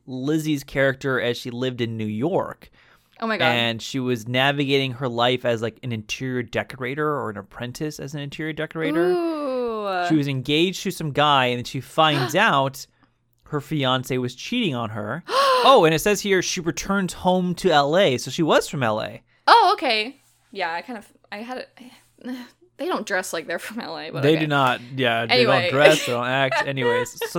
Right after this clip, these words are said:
Speaker 1: that fell through. Didn't happen. But it was supposed to happen with, you know, a lot of the returning characters. I think, uh, Adam, uh, Gordo was gonna come back.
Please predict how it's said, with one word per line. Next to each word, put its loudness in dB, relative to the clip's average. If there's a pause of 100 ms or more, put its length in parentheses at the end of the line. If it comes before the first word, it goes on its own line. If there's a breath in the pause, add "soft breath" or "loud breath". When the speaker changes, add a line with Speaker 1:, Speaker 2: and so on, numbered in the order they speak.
Speaker 1:
that 8 (180)
fell 6
through. -2
Didn't -2
happen. -6 (640)
But 2
it 2
was 4
supposed 0
to 2
happen 2
with, 0
you -6
know, 0
a 0
lot 2
of -2
the 0
returning -6
characters. 0
I -2
think, -8
uh, -2
Adam, -4
uh, -4
Gordo 2
was -2
gonna -10
come -6
back. 0